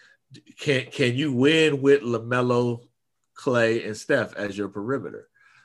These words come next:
You know what I'm saying? Like, that's the stuff you kinda gotta think about. It's not just a matter of, "Oh, this dude is better." I do think,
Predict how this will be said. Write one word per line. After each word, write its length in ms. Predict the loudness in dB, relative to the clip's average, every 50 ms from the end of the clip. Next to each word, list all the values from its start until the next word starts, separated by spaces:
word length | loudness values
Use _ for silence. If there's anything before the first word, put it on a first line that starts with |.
| _ _ _ _ _ _ _ _ _ _ _ _ _ -14
You 140 | -12 -8 -8
know 60 | -6
what 60 | -8
I'm 60 | -8 -6
saying? 280 | -4 -2 -2 -2 -2 -4
Like, 180 | -4 -4 -4 -4
that's 200 | -4 -4 -4 -6
the 60 | -8
stuff 240 | -4 -4 -4 -4 -4
you 80 | -8
kinda 260 | -6 -4 -4 -2 -2
gotta 220 | -4 -4 -6 -6 -6
think 240 | -6 -6 -6 -6 -8
about. 280 | -8 -6 -6 -6 -6
It's 120 | -8 -8 -4
not 260 | -2 0 0 0 -2
just 220 | -4 -6 -6 -6 -8
a 60 | -8
matter 340 | -6 -4 -4 -2 -2 -4 -4
of, 80 | -4 -4
"Oh, 180 | -4 -4 -4 -2
this 180 | -4 -6 -4
dude 220 | -4 -4 -4 -4 -6
is 100 | -8 -6
better." 500 | -2 0 0 0 0 -2 -4 -6 -8 _ _ _ -20 -20 _ _ _ _ _ _
I 160 | -8 -6 -6 -6
do 300 | -4 -2 -2 0 0 -2
think, 400 | -2 -2 -4 -4 -4 -4 -10